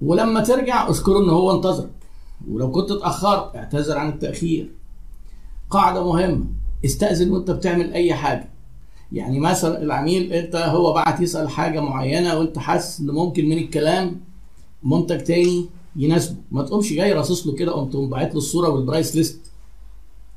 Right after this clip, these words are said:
لا، قول له: "آه، في عندنا الحاجة الفلانية، آه، أستأذن حضرتك أو تحب حضرتك تاخد تفاصيل أكتر عنها؟"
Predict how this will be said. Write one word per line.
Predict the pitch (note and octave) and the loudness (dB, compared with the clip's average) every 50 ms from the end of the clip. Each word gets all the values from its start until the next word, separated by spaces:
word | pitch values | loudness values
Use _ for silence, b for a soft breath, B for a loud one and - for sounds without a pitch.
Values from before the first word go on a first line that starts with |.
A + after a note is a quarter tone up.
| - - - - | -18 -10 -4 -2
لا، | F3+ - - - - - - - - - - - b b b b - | -2 -2 -4 -8 -14 -18 -18 -18 -18 -18 -18 -18 b b b b -2
قول | F3+ F#3 G3 - F#2+ | 0 0 0 2 2
له: | G#2 F3+ F3 F3 E3+ E3+ - - | 4 4 6 6 4 2 0 0
"آه، | D#3+ D#3 - | 0 -2 0
في | - G3 F#3+ F3+ | 0 0 0 0
عندنا | E3 D#3+ D#3+ D3+ F3 F#3 F3+ F#3 F#3 F#3+ F#3+ - - - - - - - - - - - - - E3 G#3 - - | 0 0 0 0 0 2 2 2 0 0 -2 -4 -8 -14 -16 -18 -18 -18 -18 -18 -18 -18 -18 -16 -16 -16 -12 -8
الحاجة | C#3 C3+ B2+ A#2 - - E3+ F3 D#3 D3+ | -6 -4 -4 -4 -4 -4 -2 -2 0 -2
الفلانية، | D3+ - - D3 C3 B2+ D3 E3 F#3 F#3+ F#3+ F3+ F3 - - b b b b b b b b b b - | -2 -2 -2 -2 0 0 2 2 2 2 0 -2 -4 -4 -10 b b b b b b b b b b -8
آه، | - C3 C3 C3 C3 B2+ B2+ B2+ B2+ | -4 -4 -2 -2 -2 -2 -2 -2 -2
أستأذن | C3+ B2+ - - F#3 E3 D#3+ F3 D#3+ | -2 -2 0 0 0 2 2 0 0
حضرتك | C3 C#3+ D#3 D#3+ D#3+ F#3+ F3+ - E3 - - - - - | 2 2 2 2 2 0 0 0 -2 -4 -4 -8 -8 -4
أو | D3 C#3 C3+ | -4 -4 -2
تحب | B2 B2+ - G3+ G3+ F#3 D#3 | -2 -2 0 0 0 0 0
حضرتك | C3+ D3+ D#3 E3+ F#3 F3+ E3+ D3 - - | -2 0 0 0 0 0 -2 -2 -2 -2
تاخد | F#3+ F#3 F3+ E3+ - | -2 0 0 -2 -2
تفاصيل | E3+ C3+ D3+ C#3+ C3+ F#3 - | -2 -2 0 0 0 0 -2
أكتر | - D#3+ - - E3 D3+ | -2 -6 -4 -2 0 0
عنها؟" | E3 F#3 F#3 G3 G3+ G3+ G3+ | 2 2 2 2 2 2 0